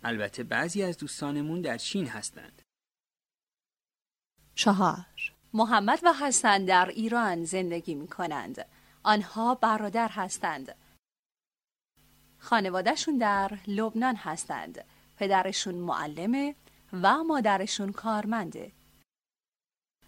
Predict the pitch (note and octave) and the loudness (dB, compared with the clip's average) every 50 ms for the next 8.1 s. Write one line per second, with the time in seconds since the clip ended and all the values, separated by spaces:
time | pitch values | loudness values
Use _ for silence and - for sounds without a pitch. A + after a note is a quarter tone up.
0 | _ _ - G#3+ G#3+ G3 F#3+ - - G#3 G3+ G#3 A#3 C4+ D4+ D#4+ - _ _ _ | _ _ -4 -2 -2 -2 -2 -4 -4 -2 -2 -2 -2 -4 -6 -10 -16 _ _ _
1 | - - A3 G#3 G3 F#3+ - - - B3+ B3+ D4 D#4+ E4+ D#4 C4 A#3+ G#3 G3 F#3 | -4 0 0 0 0 0 -2 -2 0 0 0 0 2 2 2 2 2 0 -2 -4
2 | F#3 E3+ E3+ E3+ D#3+ D#3 D#3 D#3 D3+ C#3+ D#3 E3+ - - F3+ F3 F#3 G#3 - - | -6 -6 -4 -4 -2 -2 -2 -4 -6 -8 -8 -8 -4 -2 -2 -2 -2 -2 -4 -4
3 | - C#4 D4+ D4+ - _ - - _ _ - G#3 G#3 G#3 G#3 A3+ A3 G#3+ A#3 A#3 | -4 -4 -4 -6 -10 _ -20 -20 _ _ -4 -2 -2 0 0 0 -2 -2 0 0
4 | C4 A#3 E3 D#3 D3+ D3+ D3+ C3+ A2+ G#2+ - - - - _ _ _ _ _ _ | 0 0 -2 -4 -8 -10 -12 -12 -12 -14 -14 -16 -18 -20 _ _ _ _ _ _
5 | _ _ _ _ _ _ _ _ _ _ _ _ _ _ _ _ _ _ _ _ | _ _ _ _ _ _ _ _ _ _ _ _ _ _ _ _ _ _ _ _
6 | _ _ _ _ _ _ _ _ _ _ _ _ _ _ _ _ _ _ _ _ | _ _ _ _ _ _ _ _ _ _ _ _ _ _ _ _ _ _ _ _
7 | _ _ _ _ _ _ _ _ - - _ _ _ _ _ _ - - - C4+ | _ _ _ _ _ _ _ _ -20 -20 _ _ _ _ _ _ -8 0 2 2
8 | G3 - | 2 2